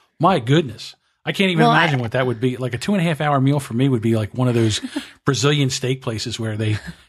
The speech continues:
Speaker 1: just keep bringing the meat over and dropping it on your plate until you, you gotta turn. You ever been to a Brazilian steak place that, you know what I'm talking about?
Speaker 2: No.
Speaker 1: Okay. This is definitely for something <laughs> after the challenge.
Speaker 2: <laughs>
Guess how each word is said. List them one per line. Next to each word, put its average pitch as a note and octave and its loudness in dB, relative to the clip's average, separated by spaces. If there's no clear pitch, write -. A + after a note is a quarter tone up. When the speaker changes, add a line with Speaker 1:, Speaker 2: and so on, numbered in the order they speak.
Speaker 1:
just D3+ 0
keep C#3 -2
bringing D3 2
the B2+ -6
meat C#3 2
over C#3 4
and A#2 2
dropping C3 2
it C3 2
on C3+ 4
your B2+ 0
plate C3 -2
until B2 -4
you, A#2+ -4
you C#3 -4
gotta C#3 0
turn. C#3+ -2
You F3 0
ever A3 -2
been G#3 0
to G#3 0
a G3 -4
Brazilian D3 2
steak D3+ -2
place D#3+ 0
that, A#2+ -4
you B2 -2
know B2 2
what B2+ 2
I'm A#2+ -2
talking B2+ 2
about? C3+ 2
Speaker 2:
No. F3+ 2
Speaker 1:
Okay. - -6
This E3 2
is - -8
definitely C3 -2
for A2 -10
something A#2 -6
<laughs> B2 2
after - -4
the D3 -2
challenge. B2+ -2
Speaker 2:
<laughs> - -10